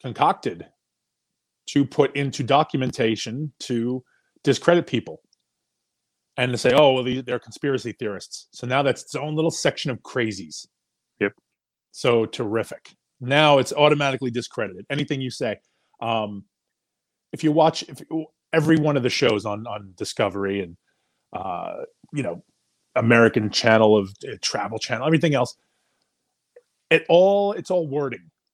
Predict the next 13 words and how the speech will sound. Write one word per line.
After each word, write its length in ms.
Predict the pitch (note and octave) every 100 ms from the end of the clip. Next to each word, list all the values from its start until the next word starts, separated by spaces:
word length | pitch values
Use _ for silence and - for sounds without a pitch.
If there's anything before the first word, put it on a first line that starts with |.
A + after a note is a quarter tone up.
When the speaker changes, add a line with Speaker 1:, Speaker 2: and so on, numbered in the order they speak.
| _ _ _ _ _
Speaker 1:
So 400 | - C#3+ B2+ B2 _ -
they 140 | F#3
can 140 | - F#3
s-, 180 | -
they 180 | G3 E3
can 140 | F3 C#3+
literally 580 | C3+ D3+ F#3+ G3 F#3 D3
say 600 | - E3+ D#3 D3+ C#3+ C#3+ _ _
anything, 520 | C3 B2 A2+ - F#2+
and 80 | G2
they 100 | B2+
could 100 | A2+
say, 240 | - B2